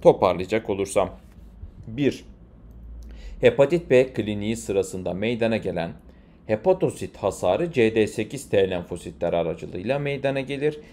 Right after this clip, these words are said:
Ekstra hepatik bulgular ise tip üç aşırı duyarlılık reaksiyonu, yani immün komplekslerle meydana gelir.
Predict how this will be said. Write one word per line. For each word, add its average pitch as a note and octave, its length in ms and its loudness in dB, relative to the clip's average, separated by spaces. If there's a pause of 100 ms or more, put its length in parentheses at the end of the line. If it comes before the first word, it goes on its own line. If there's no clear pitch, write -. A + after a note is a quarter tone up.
(160)
Ekstra E3 420 4
hepatik F2 480 -4
bulgular F2+ 360 -2
ise - 260 -2
tip C3+ 240 -6
üç D#3 180 -4
aşırı F#2 360 -2
duyarlılık F2 440 -2
reaksiyonu, E2+ 400 -2
yani B2+ 320 0
immün A#2+ 340 -2
komplekslerle F#2 800 -4
meydana G2+ 460 -4
gelir. F#2+ 440 -8